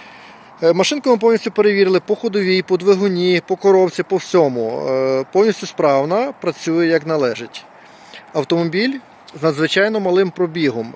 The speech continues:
вісімдесят шість тисяч. Е, для гібридного автомобіля це є дуже і дуже мало. Як бачите, от автомобіль в такому класному сіренькому кольорі,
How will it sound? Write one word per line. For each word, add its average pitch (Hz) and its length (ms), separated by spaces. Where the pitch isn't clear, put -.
вісімдесят 143 720
шість - 400
тисяч. 131 580
Е, 123 260
для 135 140
гібридного 156 520
автомобіля 160 540
це 165 280
є 139 140
дуже 202 520
і 156 80
дуже 139 380
мало. 117 360
Як 208 180
бачите, 220 360
от 170 260
автомобіль 180 480
в - 40
такому 180 300
класному 170 460
сіренькому 156 500
кольорі, 233 520